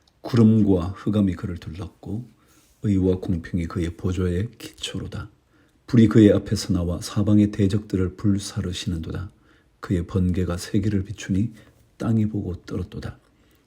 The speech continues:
산들이 여호와의 앞, 곧 온 땅의 주 앞에서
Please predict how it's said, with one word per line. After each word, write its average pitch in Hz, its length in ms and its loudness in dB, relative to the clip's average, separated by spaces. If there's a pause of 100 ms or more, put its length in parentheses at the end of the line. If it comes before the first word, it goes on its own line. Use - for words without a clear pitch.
(120)
산들이 107 580 8
여호와의 98 440 6
앞, - 300 -6 (300)
곧 - 200 -6 (120)
온 101 340 4
땅의 104 300 4
주 - 260 0
앞에서 - 580 -8